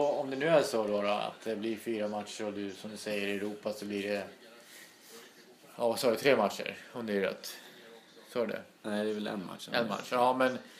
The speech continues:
Speaker 1: då börjar man
Speaker 2: Det
Speaker 1: ju
Speaker 2: beror väl på. Det är därför de har utredningen, va?
Speaker 1: Ja, men då säger man ju liksom att varje rött kort i Europa då,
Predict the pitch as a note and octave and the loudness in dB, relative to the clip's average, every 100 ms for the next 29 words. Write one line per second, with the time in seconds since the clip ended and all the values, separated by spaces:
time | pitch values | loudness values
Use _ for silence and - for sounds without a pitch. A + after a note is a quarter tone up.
0 | - - - C#3 B2+ B2+ B2 A#2+ A#2 B2 | -20 -10 0 2 6 6 6 6 8 8
1 | B2 A#2+ - G#2+ F2 E2 A2+ A#2 A2+ A#2 | 6 4 2 2 2 -2 0 2 0 -2
2 | A2+ G#2 G#2 A2 G2 - - - - A#2 | -4 -4 -4 -4 -6 -10 -14 -14 -4 2
3 | A#2 A#2 A#2 A#2 B2 - A#2+ A#2 A2 G#2+ | 2 2 0 0 2 6 6 6 4 2
4 | G#2 - G#2 G2 - - _ - - C3+ | -2 -6 -8 -8 -12 -20 _ -20 -8 6
5 | C3 A#2+ C#3 B2+ A#2+ - C3+ G#2+ A#2 A#2+ | 8 10 8 6 4 2 -2 0 2 2
6 | C3+ - A2+ G#2 | 0 2 2 2